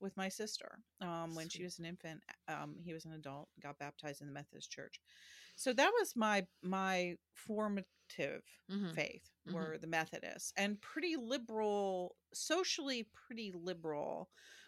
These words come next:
Speaker 1: while being kind of what I would call fairly traditionalist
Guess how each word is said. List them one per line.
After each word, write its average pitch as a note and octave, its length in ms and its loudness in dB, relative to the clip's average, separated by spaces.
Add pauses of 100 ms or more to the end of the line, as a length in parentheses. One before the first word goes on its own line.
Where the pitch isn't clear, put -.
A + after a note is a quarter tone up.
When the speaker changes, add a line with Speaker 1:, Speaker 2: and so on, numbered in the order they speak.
(140)
Speaker 1:
while C4 240 6
being B3 260 0
kind C#4 320 0
of B3+ 100 0
what A3+ 120 0
I G3+ 80 4
would F3+ 120 -2
call F3 440 0 (100)
fairly F#3 340 0
traditionalist D#3+ 1120 -4